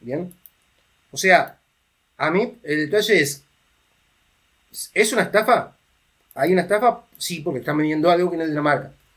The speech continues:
O sea, Arduino es un fabricante, es una marca. Bien, por más que haga hardware libre, por más que libere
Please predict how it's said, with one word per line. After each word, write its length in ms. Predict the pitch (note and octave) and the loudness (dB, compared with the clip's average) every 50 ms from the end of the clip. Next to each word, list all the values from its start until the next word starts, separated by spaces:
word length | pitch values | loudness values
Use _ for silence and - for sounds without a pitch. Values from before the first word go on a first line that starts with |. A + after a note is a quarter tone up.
| _ | _
O 20 | - | -12
sea, 380 | - D3 C#3 B2+ - - - _ _ _ _ | -4 0 0 0 -2 -4 -14 _ _ _ _
Arduino 380 | - C#3+ D#3 E3 F3+ F#3+ G#3 A3 | -6 -2 0 2 4 4 6 4
es 140 | G#3+ - G3 | 4 4 2
un 240 | F3 F3 E3+ - - | 0 0 -2 -6 -8
fabricante, 800 | C#3 - E3+ D#3+ D#3+ D#3+ E3 C#3 - F#3 G3+ F#3 D3 C3 - - _ _ _ - | -6 -4 -2 -2 -2 -2 -2 0 0 0 0 0 -4 -6 -10 -16 _ _ _ -12
es 120 | C3 - | -6 -2
una 120 | E3+ E3+ | 2 2
marca. 440 | E3+ F#3+ G3 F3 E3+ - G2+ - _ _ _ _ _ _ _ | 4 4 4 4 2 0 -6 -14 _ _ _ _ _ _ _
Bien, 220 | - B2+ C#3 C#3+ | -6 -4 -4 -2
por 140 | C#3 D3 D3+ | -2 -2 0
más 120 | F3 F3 | 0 0
que 80 | F3+ G3+ | 2 2
haga 200 | G3+ G3+ F#3+ - | 2 2 2 2
hardware 380 | - G3+ G#3 G3+ F#3 E3+ D#3+ D#3+ | 0 0 0 2 2 2 2 2
libre, 440 | F3 G3+ G#3+ G#3+ F#3 D#3+ C3+ B2 | 2 2 4 4 4 4 2 0
por 140 | A#2+ B2 C#3 | -2 -2 -2
más 140 | D#3+ F3+ F3+ | -2 -2 -2
que 120 | - F3 | -4 -6
libere 560 | D#3 D3 D3 D#3 F#3+ G#3 F3+ D3+ C3+ B2 B2+ | -4 -2 2 4 6 6 6 6 2 0 -4